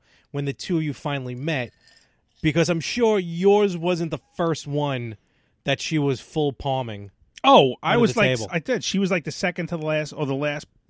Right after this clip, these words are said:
Speaker 1: So
Speaker 2: uh,
Speaker 1: that is,
Speaker 2: person.
Speaker 1: that is just a handful of, did you see any hand sanitizer at all?
Speaker 2: I think this was before hand sanitizer.
Speaker 1: All right,
Speaker 2: You know?
Speaker 1: so
Speaker 2: So, it was nineteen seventy-three.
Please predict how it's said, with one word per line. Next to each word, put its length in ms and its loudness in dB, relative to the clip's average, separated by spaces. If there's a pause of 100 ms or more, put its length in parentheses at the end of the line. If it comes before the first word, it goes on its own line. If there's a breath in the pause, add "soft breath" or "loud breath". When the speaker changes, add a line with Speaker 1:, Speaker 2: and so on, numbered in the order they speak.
Speaker 1:
So 140 -6
Speaker 2:
uh, 40 0
Speaker 1:
that 120 0
is, 60 -6
Speaker 2:
person. 320 -4
Speaker 1:
that 180 -4
is 160 -6
just 200 -6
a 120 -6
handful 920 -4
of, 200 -14 (280)
did 80 -8
you 60 -4
see 200 -10
any 240 -2
hand 240 -4
sanitizer 640 -8 (400 soft breath)
at 140 -2
all? 200 -2 (100)
Speaker 2:
I 100 -6
think 220 -2
this 140 -4
was 160 0 (360)
before 480 -4
hand 240 -2
sanitizer. 720 -6 (160)
Speaker 1:
All 140 -4
right, 80 -4
Speaker 2:
You 60 -2
know? 240 0
Speaker 1:
so 280 -10 (180)
Speaker 2:
So, 400 -6 (800)
it 60 -2
was 120 0
nineteen 400 2
seventy-three. 800 2